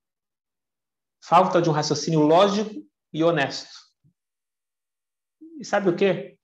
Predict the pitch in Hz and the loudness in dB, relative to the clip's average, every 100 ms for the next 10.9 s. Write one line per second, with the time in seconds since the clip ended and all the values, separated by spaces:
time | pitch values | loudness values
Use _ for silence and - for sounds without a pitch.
0 | _ - 190 190 180 160 143 127 120 113 | _ -10 -4 -4 -2 -4 -4 -6 -10 -12
1 | _ _ _ _ - 160 151 180 175 160 | _ _ _ _ -10 -8 -4 -4 -4 -10
2 | - 156 156 139 113 - - _ _ _ | -8 -8 -6 -8 -12 -16 -20 _ _ _
3 | _ _ _ _ _ _ _ _ _ _ | _ _ _ _ _ _ _ _ _ _
4 | _ _ - 302 311 247 - - _ _ | _ _ 0 0 2 -4 -12 -20 _ _
5 | _ _ _ _ 233 233 208 190 214 214 | _ _ _ _ 2 2 4 2 0 -2
6 | 185 202 196 190 170 170 180 175 196 170 | -4 -2 0 0 -2 -2 -2 -2 -4 -4
7 | 170 170 165 156 151 139 - 143 147 147 | -4 -4 -4 -4 -6 -14 -8 -4 -4 -6
8 | _ _ _ 147 135 - 131 127 _ _ | _ _ _ -10 -10 -10 -16 -18 _ _
9 | _ _ _ _ - - 214 208 190 196 | _ _ _ _ -20 -6 -4 -2 -2 -2
10 | 220 185 165 160 139 - - - | -2 -2 0 0 -2 -6 -10 -16